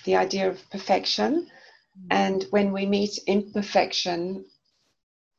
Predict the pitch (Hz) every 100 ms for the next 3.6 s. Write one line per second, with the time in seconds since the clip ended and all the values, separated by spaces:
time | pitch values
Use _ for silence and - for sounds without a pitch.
0 | - 208 196 214 233 208 202 196 190 185
1 | 180 185 185 185 175 - 185 180 175 -
2 | 160 156 160 160 - _ - - _ _
3 | - 196 190 185 185 185